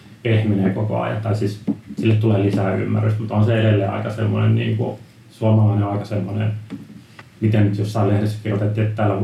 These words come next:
niinku poliittinen aktiivisuus on sitä, että käy juomassa vaalikahvit jossain torilla ja äänestää kerran neljässä vuodessa. Että onhan tää nyt aika niinku, mun mielestä aika konservatiivinen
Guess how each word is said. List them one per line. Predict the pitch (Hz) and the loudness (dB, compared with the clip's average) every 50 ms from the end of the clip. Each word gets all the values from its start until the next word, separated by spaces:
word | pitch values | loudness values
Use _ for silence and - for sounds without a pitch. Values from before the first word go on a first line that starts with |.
| - - - 107 | -4 -6 -4 -2
niinku | 104 98 95 95 95 107 104 - - - | -2 0 0 0 -2 -2 -4 -6 -4 -2
poliittinen | 110 107 104 104 107 107 104 101 | 0 2 2 2 4 2 2 2
aktiivisuus | 101 - - 113 101 95 - 120 110 101 | 0 -4 -6 -8 -6 -6 -4 -4 -4 -4
on | 104 | -2
sitä, | 107 104 101 101 | -4 -4 -4 -4
että | 98 - 113 | -4 -4 -6
käy | 107 110 107 107 | -4 0 2 2
juomassa | 107 107 107 104 - 113 104 | 4 4 4 2 2 2 0
vaalikahvit | 104 104 98 104 107 104 104 107 107 - 113 110 - | 0 0 0 0 0 0 -2 -2 -2 -4 -6 -10 -10
jossain | 110 - - - 110 107 | -12 -10 -8 -4 -4 -2
torilla | 107 110 110 110 113 110 110 107 - - - - - | -2 -2 -2 -2 -4 -4 -4 -6 -10 -18 -20 -12 -6
ja | 110 110 | -4 -4
äänestää | 107 110 107 107 110 107 - 110 113 110 | -2 0 0 0 0 0 -2 -4 -4 -4
kerran | 107 110 113 113 110 | -2 -2 -2 0 0
neljässä | 110 110 113 113 - - 110 110 | 0 0 0 -2 -4 -6 -6 -4
vuodessa. | 110 110 110 110 - - - - - - - - - - - - - - - | -2 0 0 0 0 -2 -6 -10 -12 -14 -20 -20 -8 -4 -4 -4 -4 -6 -6
Että | 104 101 101 | -4 -2 0
onhan | 101 107 107 | 2 2 4
tää | 107 104 104 | 4 4 4
nyt | 104 113 | 2 2
aika | 110 107 107 | 2 2 4
niinku, | 104 104 104 107 107 - - - - - - - - - - | 2 2 2 0 -2 -4 -6 -10 -16 -20 -20 -20 -14 -4 2
mun | 113 110 107 | 4 4 6
mielestä | 104 104 101 104 - 110 | 4 4 2 0 0 -2
aika | 95 95 - | -2 -4 -4
konservatiivinen | - 113 107 101 92 92 92 90 - - - 101 95 92 95 95 92 92 90 | -2 0 0 0 0 0 -2 -4 -4 -2 0 0 2 2 2 0 0 -2 -2